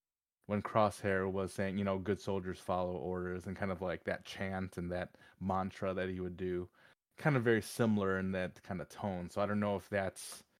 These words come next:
something that Crosshair has also been a part of at this point. Uh, like you said, kinda culty with a little <laughs> bit of the, um,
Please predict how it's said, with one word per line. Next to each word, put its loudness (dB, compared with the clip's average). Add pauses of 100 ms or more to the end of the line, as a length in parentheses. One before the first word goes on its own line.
(400)
something 0
that -6
Crosshair 2
has -4
also 0
been -2
a -2
part -2
of -4
at -8
this -6
point. -2 (580)
Uh, 0
like 0
you 0
said, 4
kinda 2
culty 0
with 2
a 2
little 4
<laughs> -2
bit 6
of 8
the, 4
um, 0